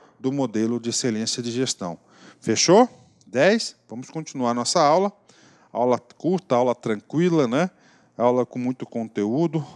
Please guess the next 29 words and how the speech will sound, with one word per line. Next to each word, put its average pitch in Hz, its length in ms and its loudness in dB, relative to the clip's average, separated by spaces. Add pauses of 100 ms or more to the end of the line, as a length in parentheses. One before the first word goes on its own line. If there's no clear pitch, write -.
(280)
aula 120 280 2
com 123 140 -6
alguns 117 340 -4
exercícios, 117 760 -2
como 113 280 -6
sempre. 151 560 -2 (500)
Todas 170 340 2
as 139 160 2
aulas 135 240 2
do 120 100 -12
professor, 120 720 -4 (420)
principalmente 139 580 -2
nessa, 117 480 0 (420)
nessa 117 320 -2
nossa 113 300 -2
temporada 110 640 0
nova 98 320 -4
aqui, 160 320 -2 (180)
eu 131 140 -4
procuro 143 480 -4
fazer 127 360 -4
vários 120 540 -2
exercícios 107 500 -10
em 87 80 -14
aulas, 80 300 -10
né? 143 220 -2 (500)
Vamos 143 240 0
lá. 92 180 -2 (1900)
Exercícios. 214 920 4